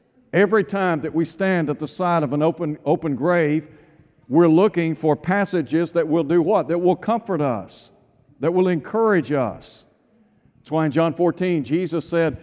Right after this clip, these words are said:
"In my Father's house are many mansions. If it were not so, I would have told you. I go to prepare a place for you. If I go to prepare, prepare a place for you, I'll come again, receive you unto myself, that where I am, there you may be also." In John eleven,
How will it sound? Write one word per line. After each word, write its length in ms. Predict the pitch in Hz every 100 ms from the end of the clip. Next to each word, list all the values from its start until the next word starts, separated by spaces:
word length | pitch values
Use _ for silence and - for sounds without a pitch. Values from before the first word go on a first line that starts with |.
| -
"In 140 | - 156
my 120 | 156
Father's 380 | 151 170 170 147
house 260 | 175 170
are 60 | 180
many 220 | 165 180
mansions. 500 | 175 185 190 147 123
If 100 | 127
it 100 | 156
were 100 | 160
not 180 | 156 165
so, 220 | 165 175
I 100 | 170
would 120 | 185
have 120 | 185 -
told 340 | 208 220 151
you. 260 | 127 101 85 _ _ _ _ _ _ -
I 140 | 151
go 140 | 156
to 80 | 190
prepare 360 | 185 170 185 196
a 40 |
place 280 | 185 196 175
for 300 | - 202 208
you. 220 | 151 127 - -
If 100 | -
I 60 | 127
go 120 | 127
to 80 | 147
prepare, 380 | 147 151 160 165
prepare 540 | - - - 117 165
a 40 | 156
place 260 | 170 165
for 220 | - 175
you, 60 | 196
I'll 100 | 139
come 220 | 131 156
again, 280 | 147 135 190
receive 320 | 156 - 160
you 60 | 151
unto 140 | 156
myself, 420 | 156 143 160 185 196 - -
that 100 | 127
where 180 | 143
I 180 | 151 156
am, 200 | 165 175
there 140 | 139 160
you 80 |
may 120 | 147 156
be 140 | 165
also." 540 | 170 185 170 135 101 - _ _ _ _
In 140 | 139
John 280 | 147 156 180
eleven, 500 | 180 185 202 147 104